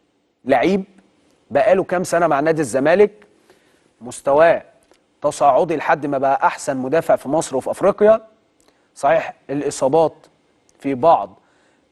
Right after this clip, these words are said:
الفترات كده، الكورة ما بتديش كل حاجة، وبيتصاب إصابة طويلة وبيرجع وبيتصاب تاني. دي في مباراة بيراميدز. بيكلم كابتن شيفو، يعني كابتن شيفو، شوف، شوف الاحترام وال-،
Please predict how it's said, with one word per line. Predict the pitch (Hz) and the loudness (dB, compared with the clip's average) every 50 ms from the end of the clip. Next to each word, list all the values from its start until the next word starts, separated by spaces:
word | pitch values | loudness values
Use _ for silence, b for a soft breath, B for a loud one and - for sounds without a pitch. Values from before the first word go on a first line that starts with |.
| _ - | _ -10
الفترات | 135 131 - 147 139 - 139 139 165 180 - | -10 -8 -6 -6 -4 -2 0 2 2 2 2
كده، | - 170 175 156 147 | 0 -2 0 2 2
الكورة | 127 - - 143 143 - - 170 190 196 190 175 | 0 0 -2 -6 -8 -4 0 2 4 4 4 2
ما | 160 151 | 0 -4
بتديش | - - 139 120 175 175 | -8 -10 -10 -8 -10 -8
كل | - - 180 175 165 | -4 -2 2 2 2
حاجة، | - - 170 175 160 175 165 | 2 4 2 2 2 2 0
وبيتصاب | 165 151 131 127 127 - - 165 165 147 | 0 0 -2 -8 -10 -6 -4 -4 -2 -2
إصابة | 139 143 - 160 151 151 | -4 -2 -2 0 0 0
طويلة | 147 147 135 151 160 160 | 0 0 0 2 2 2
وبيرجع | 151 131 117 127 147 165 175 160 143 - 143 143 | 0 0 0 0 0 0 0 2 2 2 2 2
وبيتصاب | 147 139 123 127 123 - - 165 160 - | 0 -2 -6 -10 -12 -6 -8 -8 -6 -2
تاني. | - 160 175 190 196 190 b b b b b b b b b b b - | -2 0 0 0 -2 -6 b b b b b b b b b b b -2
دي | 151 247 | 0 0
في | 233 - | 0 2
مباراة | 240 240 208 208 208 226 220 - | 2 4 4 6 6 6 4 2
بيراميدز. | 208 202 165 143 113 101 82 - - _ _ _ _ _ _ _ _ _ _ _ _ _ _ _ _ _ _ _ | 0 0 0 0 -4 -10 -16 -20 -20 _ _ _ _ _ _ _ _ _ _ _ _ _ _ _ _ _ _ _
بيكلم | - 127 131 - 202 214 233 214 196 165 | -12 -12 -4 0 0 0 0 0 -4 0
كابتن | - 196 190 - 180 175 | 0 -2 -2 -2 -10 -10
شيفو، | - - 175 180 180 - 214 226 _ _ _ _ _ _ _ _ _ _ _ _ _ _ _ _ _ _ _ _ _ _ _ _ | -8 -6 -6 -6 -6 -6 -10 -10 _ _ _ _ _ _ _ _ _ _ _ _ _ _ _ _ _ _ _ _ _ _ _ _
يعني | 117 110 107 110 | -14 -12 -12 -10
كابتن | - - 180 160 - - 139 123 | -2 -2 -2 -2 -2 -12 -12 -12
شيفو، | - - 165 151 - 135 | -6 -8 -8 -6 -6 -10
شوف، | 127 - 165 165 - - _ b b b b b b b b b b b b b b b b b _ | -6 -4 -4 -4 -4 -8 _ b b b b b b b b b b b b b b b b b _
شوف | _ - 190 - - | _ -8 -6 -2 -2
الاحترام | 160 143 131 127 - - - - 135 143 156 156 147 131 120 110 101 101 | 0 0 0 -2 -4 -4 -4 -2 2 2 4 4 2 0 -2 -10 -12 -14
وال-، | 104 104 110 123 127 123 123 117 | -12 -8 -4 -4 -2 -2 -4 -6